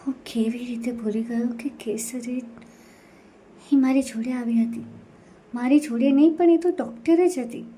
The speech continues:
ત્યાં હોસ્પિટલમાં. હે ભગવાન, એટલે કેસરે પછીના સમયમાં ક્યારેય મારી સાથે વાતો એટલી નથી કરી.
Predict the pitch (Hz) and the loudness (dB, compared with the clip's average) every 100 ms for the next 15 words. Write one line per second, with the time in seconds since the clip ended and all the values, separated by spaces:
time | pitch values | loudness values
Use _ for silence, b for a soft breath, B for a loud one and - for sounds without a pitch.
0 | - _ b b b b b _ - 277 | -20 _ b b b b b _ -14 -10
1 | 240 226 - 277 277 277 269 285 277 - | -8 -8 -8 -10 -4 -2 -2 -2 -4 -8
2 | _ _ _ _ _ _ _ _ _ _ | _ _ _ _ _ _ _ _ _ _
3 | _ - - 226 190 170 190 208 214 - | _ -20 -10 -8 -8 -8 -8 -8 -10 -16
4 | _ _ _ B B B B B B - | _ _ _ B B B B B B -12
5 | 226 233 262 254 208 208 - 214 208 214 | -8 -2 -2 -2 -4 -6 -6 -12 -10 -10
6 | 226 - - - - - 220 233 - 269 | -10 -14 -20 -20 -20 -10 -8 -8 -4 -2
7 | 277 - 226 208 208 226 233 196 190 233 | -2 -2 -2 0 0 0 0 -2 -2 -2
8 | 226 226 - 240 233 233 190 180 220 220 | 0 -2 -6 -8 -8 -6 -6 -6 -6 -6
9 | 214 208 196 190 185 - 175 | -4 -4 -4 -8 -12 -10 -14